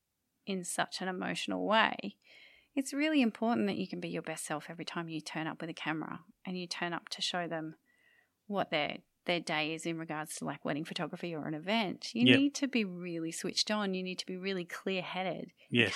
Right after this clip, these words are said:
Speaker 1: can't, we all have bad days, but it's really important to,
Speaker 2: You gotta
Speaker 1: to
Speaker 2: have your
Speaker 1: limit those as much as possible, because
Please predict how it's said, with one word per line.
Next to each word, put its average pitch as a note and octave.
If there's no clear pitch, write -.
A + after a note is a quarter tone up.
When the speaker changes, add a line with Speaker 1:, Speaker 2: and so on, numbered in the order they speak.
Speaker 1:
can't, B3
we A#3
all C4+
have A3
bad F3+
days, G#3
but F#3+
it's F#3+
really G#3
important F#3+
to, F#3
Speaker 2:
You B2
gotta B2
Speaker 1:
to A3+
Speaker 2:
have G#3+
your G#3+
Speaker 1:
limit A#3
those D#3
as -
much F#3+
as F3+
possible, F3
because F3+